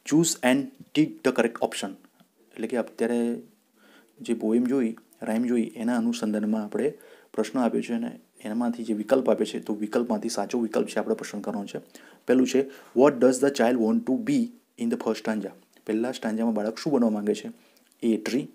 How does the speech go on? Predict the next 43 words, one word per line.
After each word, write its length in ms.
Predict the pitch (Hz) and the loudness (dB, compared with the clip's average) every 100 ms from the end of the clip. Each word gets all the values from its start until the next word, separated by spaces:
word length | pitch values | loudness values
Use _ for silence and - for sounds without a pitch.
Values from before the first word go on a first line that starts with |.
| _ - _ _ - | _ -20 _ _ -10
B 280 | 110 107 - 123 | -6 -6 -2 2
ocean 320 | 113 135 147 147 _ _ _ | 2 2 -2 -6 _ _ _
અને 120 | 110 | -6
C 180 | 117 - | -4 -4
a 240 | 120 - - | -6 -6 -4
scientist. 360 | 120 113 98 - _ _ | -2 -2 -4 -10 _ _
તો 80 | - | -10
આમાં 120 | 110 | -8
શું 160 | 117 131 | -2 -2
આવશે? 280 | 117 123 - _ - | -2 -6 -10 _ -10
A 40 | |
tree. 220 | 110 104 | -8 -8
કહે 240 | 101 - 113 | -10 -10 -10
છે 100 | 139 | -8
ને 100 | 120 | -8
કે 100 | - | -8
I 140 | 123 | -4
want 220 | 107 113 | 0 0
to 80 | 107 | -2
be 160 | 107 139 | -2 -4
a 20 | |
tree. 420 | - _ - - - _ - - | -6 _ -6 -6 -8 _ -18 -6
એટલે 140 | 107 | -6
પહેલામાં 420 | 107 104 107 110 | -4 -4 -4 -4
આવશે 260 | 104 - - - _ _ | -6 -4 -6 -6 _ _
એ 160 | 113 120 | -6 -6
ટ્રી. 260 | - 98 - _ - _ | -6 -10 -10 _ -20 _
બીજું 180 | 120 139 | -2 0
છે, 240 | 139 139 - - _ - | 0 0 -4 -20 _ 0
"What 160 | 123 139 | 0 0
should 400 | - - 143 143 | -6 -4 -2 -4
swim 460 | - - - 131 113 - | -8 -8 -2 -2 -4 -8
in 120 | 110 | -6
the 80 | 120 | -6
child?" 280 | 120 104 95 - _ _ _ _ - | -4 -6 -8 -16 _ _ _ _ -10
બાળકમાં 540 | 113 107 117 135 135 | -2 -2 -2 -6 -6
શું 220 | - 165 | -4 -2
તરશે? 380 | 127 117 - 123 - _ _ _ _ _ _ _ _ _ | 0 0 -2 -8 -10 _ _ _ _ _ _ _ _ _
તો 180 | 113 - _ _ | -8 -8 _ _
એ 80 | 120 | -4
ફિશ, 460 | 110 - 143 - - _ _ _ 120 | -2 -4 -4 -4 -6 _ _ _ -6
બી 220 | 120 110 | 0 2
વીડ્સ, 420 | 107 143 151 - | 4 4 4 -2